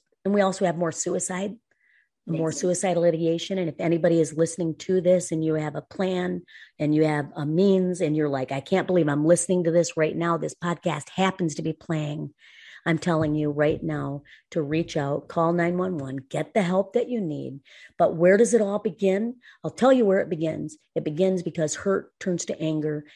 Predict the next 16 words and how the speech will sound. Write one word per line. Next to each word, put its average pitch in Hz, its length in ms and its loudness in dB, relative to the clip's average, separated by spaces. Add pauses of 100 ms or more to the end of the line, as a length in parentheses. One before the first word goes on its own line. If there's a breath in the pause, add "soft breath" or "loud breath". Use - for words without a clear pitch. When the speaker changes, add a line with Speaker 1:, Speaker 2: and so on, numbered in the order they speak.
(120)
Speaker 1:
and 160 100 -2
there's 147 180 0
a 147 60 -2
whole 233 340 0
process. 214 880 -8 (680 soft breath)
Hurt 269 340 4
turns 214 240 -2
to - 160 -8
anger, 202 480 -2
anger, 214 580 0 (180)
bitterness. 214 580 2 (120)
Bitterness 220 440 2
will 175 200 0
affect - 480 -10
your 175 240 -12 (140)
health. 185 320 -4